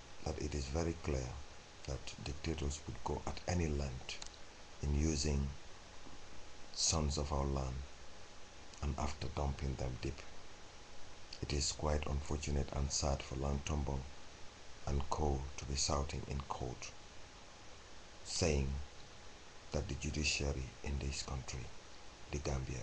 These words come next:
is not fair. They are calling in the question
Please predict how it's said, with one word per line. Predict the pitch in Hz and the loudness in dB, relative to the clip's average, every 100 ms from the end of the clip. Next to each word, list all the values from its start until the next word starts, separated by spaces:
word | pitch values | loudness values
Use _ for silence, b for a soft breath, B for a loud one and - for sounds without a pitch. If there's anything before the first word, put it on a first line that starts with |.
| - | -2
is | 67 - | -2 -2
not | 64 65 | -4 -6
fair. | - 67 69 - - - - - - - - - - - | -4 -4 -4 -6 -10 -12 -14 -12 -8 -8 -8 -8 -10 -2
They | 69 - | 0 2
are | 69 71 | 0 2
calling | - 76 71 69 | 4 6 4 4
in | 73 | 2
the | 69 | 0
question | - 78 73 - 69 | 0 0 0 0 0